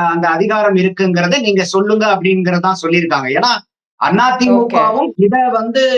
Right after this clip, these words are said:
Speaker 1: எகெயின்ஸ்டா தான் வந்து அப்பீல் பண்ணிருந்தாங்க, ஆஹ், மனு முறையீடு பண்ணிருந்தாங்க. எலெக்ஷன் கமிஷனுக்கு உட்கட்சி விவகாரத்துல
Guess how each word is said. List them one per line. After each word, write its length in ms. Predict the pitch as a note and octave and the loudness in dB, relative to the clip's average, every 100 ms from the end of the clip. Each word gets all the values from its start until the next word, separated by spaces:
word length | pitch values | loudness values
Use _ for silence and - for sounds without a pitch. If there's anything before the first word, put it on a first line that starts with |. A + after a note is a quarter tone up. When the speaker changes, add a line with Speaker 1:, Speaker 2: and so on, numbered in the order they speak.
| A#3 G3+ | 0 2
Speaker 1:
எகெயின்ஸ்டா 480 | G3+ F#3+ A#3+ - G#3+ F#3+ | 2 2 -2 0 0 0
தான் 200 | B3 A3 | 0 0
வந்து 240 | G3+ A#3 | -2 0
அப்பீல் 400 | G#3 F#3+ B3 A3+ | -2 -2 -2 -2
பண்ணிருந்தாங்க, 560 | G3+ G3 F#3+ F3 F3 E3 C#3 - _ _ _ _ - | 0 0 2 2 2 0 -2 -6 _ _ _ _ -6
ஆஹ், 340 | E3 D#3+ D#3+ D#3 | 0 2 2 2
மனு 260 | F#3 A#3 | 0 2
முறையீடு 380 | G#3+ G3+ A3 G#3 | 2 2 2 0
பண்ணிருந்தாங்க. 540 | F#3 F#3+ F#3+ F#3 F#3 A#3 | 0 0 0 0 0 0
எலெக்ஷன் 400 | G3 A3+ A#3 G#3+ | 0 -2 -2 -2
கமிஷனுக்கு 600 | G#3 F#3+ F#3 F3+ F3 C#4+ E4+ _ _ _ _ - | -2 -2 -2 -4 -2 -4 -4 _ _ _ _ -4
உட்கட்சி 480 | G3+ - C4+ - A#3+ | -2 0 -2 0 2
விவகாரத்துல 640 | G3+ G#3 G3+ G3 F#3+ G#3 | 2 2 2 2 2 0